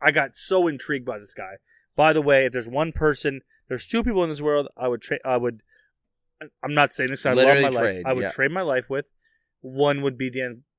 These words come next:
Speaker 1: Dan Balzarian. Ba-, Balzarian.
Speaker 2: Blazarian?
Speaker 1: Balzarian, whatever
Speaker 2: I don't
Speaker 1: it
Speaker 2: know how
Speaker 1: is.
Speaker 2: you fucking say
Speaker 1: I
Speaker 2: it.
Speaker 1: don't care either.
Speaker 2: I don't give a
Speaker 1: And
Speaker 2: fuck
Speaker 1: the other
Speaker 2: about
Speaker 1: one,
Speaker 2: him.
Speaker 1: at this point, probably be like, Joe Rogan.
Speaker 2: Yeah, mine would be Anthony Bourdain.
Speaker 1: <laughs>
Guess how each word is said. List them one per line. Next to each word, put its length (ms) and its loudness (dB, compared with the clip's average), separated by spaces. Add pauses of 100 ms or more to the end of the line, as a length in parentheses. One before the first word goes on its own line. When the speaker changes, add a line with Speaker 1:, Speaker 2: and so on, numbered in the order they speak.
(120)
Speaker 1:
Dan 160 -2
Balzarian. 440 -6
Ba-, 260 -6
Balzarian. 760 0 (380)
Speaker 2:
Blazarian? 640 -2
Speaker 1:
Balzarian, 460 0
whatever 220 0
Speaker 2:
I 20 2
don't 100 2
Speaker 1:
it 40 0
Speaker 2:
know 60 -2
how 40 -8
Speaker 1:
is. 60 -14
Speaker 2:
you 60 -16
fucking 340 -20
say 200 -20
Speaker 1:
I 40 -6
Speaker 2:
it. 20 0
Speaker 1:
don't 140 -4
care 200 -10
either. 280 -18 (200)
Speaker 2:
I 100 0
don't 120 -4
give 160 -4
a 20 2
Speaker 1:
And 80 2
Speaker 2:
fuck 60 6
Speaker 1:
the 40 6
other 100 2
Speaker 2:
about 80 0
Speaker 1:
one, 120 -2
Speaker 2:
him. 260 -10
Speaker 1:
at 120 0
this 180 -2
point, 320 -8
probably 280 0
be 120 -4
like, 220 -4 (640)
Joe 140 0
Rogan. 360 -6 (280)
Speaker 2:
Yeah, 180 2
mine 240 0
would 80 -10
be 160 -8
Anthony 260 -12
Bourdain. 540 -12 (720)
Speaker 1:
<laughs> 60 -2